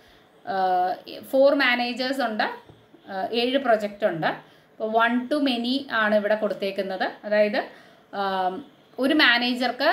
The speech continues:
ആഹ്, എം പ്രൊജക്റ്റ് വരെ ആകാം. So maximum മൂന്ന് പ്രൊജക്റ്റ് വരെ ആകാമെന്ന് പറയുകയാണെങ്കിൽ ഒരു മാനേജർക്ക് maximum മൂന്ന് പ്രൊജക്റ്റ്. അപ്പോൾ എം വണ്ണിന് മൂന്ന് പ്രൊജക്റ്റ് ഉണ്ട്, എം ടുവിന് രണ്ട് പ്രൊജക്റ്റ് ഉണ്ട്, എം ത്രീക്ക്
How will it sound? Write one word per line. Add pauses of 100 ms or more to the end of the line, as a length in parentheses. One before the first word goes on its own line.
(400)
ആഹ്, (600)
എം (120)
പ്രൊജക്റ്റ്
വരെ (280)
ആകാം. (280)
So (480)
maximum (120)
മൂന്ന്
പ്രൊജക്റ്റ്
വരെ (100)
ആകാമെന്ന്
പറയുകയാണെങ്കിൽ (440)
ഒരു
മാനേജർക്ക് (120)
maximum (100)
മൂന്ന്
പ്രൊജക്റ്റ്.
അപ്പോൾ (120)
എം
വണ്ണിന് (180)
മൂന്ന്
പ്രൊജക്റ്റ്
ഉണ്ട്, (520)
എം (140)
ടുവിന് (100)
രണ്ട്
പ്രൊജക്റ്റ്
ഉണ്ട്, (140)
എം (100)
ത്രീക്ക്